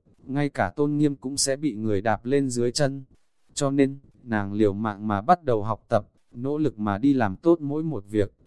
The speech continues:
dùng chính mình chân chính thực lực tới đạt được người khác tán thành. Cuối cùng, nàng thành công, chính là ông trời lúc này lại cùng nàng khai một cái vui đùa, đem nàng xung quân đến quyền lực cao hơn hết thảy cổ đại. Ở chỗ này,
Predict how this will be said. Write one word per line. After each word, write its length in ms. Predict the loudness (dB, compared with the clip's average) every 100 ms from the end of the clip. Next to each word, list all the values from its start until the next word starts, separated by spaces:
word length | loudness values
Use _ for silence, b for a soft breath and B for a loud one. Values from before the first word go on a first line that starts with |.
| _
dùng 280 | -4 -4 -2
chính 280 | -6 -4 -2
mình 180 | -2 0
chân 220 | -2 -2
chính 260 | -4 -6
thực 200 | -6 -6
lực 220 | -2 -4 0
tới 220 | -2 0
đạt 200 | -2 -2
được 200 | -4 -2
người 240 | -2 -2
khác 320 | 0 0 0
tán 220 | 0 0 0
thành. 320 | 0 0 -6 -20 _ _ _ _
Cuối 200 | -6 -4
cùng, 340 | -4 -6 -6 -12 _ -12
nàng 300 | -4 -4 -4
thành 220 | -4 -6
công, 360 | -2 -2 -2 -10 -20 _
chính 280 | -6 -4 -2
là 160 | -2 0
ông 180 | -2
trời 260 | 0 2 4
lúc 220 | 4 2
này 240 | 2 2 2
lại 220 | -2 -4
cùng 240 | -6 -4 -2
nàng 240 | -2 -2
khai 240 | 0 0
một 200 | 0 -4 -4
cái 200 | -4 -2
vui 240 | 2 4
đùa, 400 | 4 0 0 -2 -8 _ 0
đem 240 | 2 2
nàng 360 | 0 0 -4 -12 -6
xung 280 | -4 -4 0
quân 300 | 0 0 -4 -4
đến 240 | -4 -2
quyền 200 | -2 0
lực 260 | 0 -2 0
cao 180 | 2 2
hơn 220 | 2 2
hết 200 | 2 0
thảy 200 | 0 -4
cổ 180 | -4 -2
đại. 260 | -2 -2 -12 _ _ _ -8
Ở 140 | -6
chỗ 240 | -4 -4 -2
này, 400 | 0 0 -2